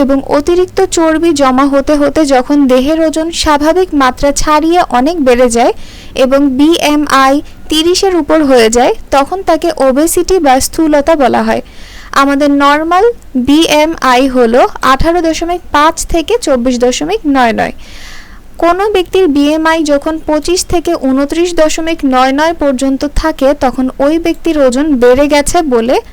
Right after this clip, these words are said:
ধরা হয় এবং এটি যখন তিরিশের ওপরে যায়, তখন তাকে ওবেসিটি বা স্থূলতা বলা হয়। তো আমাদের সংক্ষিপ্ত প্রশ্নগুলো দেখা শেষ, এবার আমরা ব্যাখ্যা ও বিশ্লেষণমূলক প্রশ্ন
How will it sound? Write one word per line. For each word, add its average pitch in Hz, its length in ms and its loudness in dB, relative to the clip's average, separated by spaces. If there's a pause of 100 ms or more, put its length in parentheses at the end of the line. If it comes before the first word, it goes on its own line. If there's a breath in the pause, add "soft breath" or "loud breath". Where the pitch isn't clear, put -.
(220 soft breath)
ধরা 220 300 2
হয় 214 160 -4 (500 loud breath)
এবং 294 180 0 (240)
এটি 285 140 0 (100)
যখন 381 220 -2 (140)
তিরিশের 339 460 0 (200)
ওপরে 311 300 2 (140)
যায়, 254 180 4 (120)
তখন 262 220 -2 (100)
তাকে 262 180 -2 (180)
ওবেসিটি 330 480 0 (100)
বা 247 80 2 (100)
স্থূলতা 277 440 0 (120)
বলা 226 220 2
হয়। 226 140 -4 (460 loud breath)
তো - 120 -2
আমাদের 311 260 -2
সংক্ষিপ্ত 330 380 0 (140)
প্রশ্নগুলো 320 460 0 (120)
দেখা 277 200 2 (100)
শেষ, 415 160 0 (140)
এবার 233 160 2 (100)
আমরা 233 220 0 (400 loud breath)
ব্যাখ্যা 277 380 0
ও - 20 4 (120)
বিশ্লেষণমূলক 302 640 0 (100)
প্রশ্ন 269 220 0